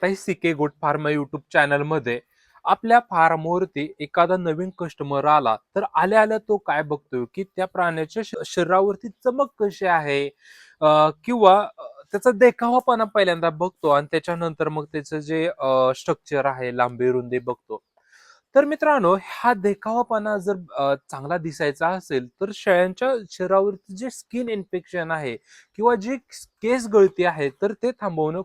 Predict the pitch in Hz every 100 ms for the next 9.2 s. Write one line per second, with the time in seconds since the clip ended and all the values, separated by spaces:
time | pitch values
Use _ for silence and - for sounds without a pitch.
0 | - - 165 147 147 - 123 120 135 123
1 | 117 - _ - - - 160 143 156 180
2 | 180 175 165 170 156 151 160 156 135 -
3 | _ 220 226 190 196 170 - 180 175 -
4 | - 196 196 170 185 180 233 233 - 196
5 | 175 185 - 185 165 170 156 160 156 196
6 | 202 160 165 185 185 180 143 147 - _
7 | - - - 254 254 208 240 _ _ _
8 | - - _ - 196 185 240 247 247 220
9 | 220 254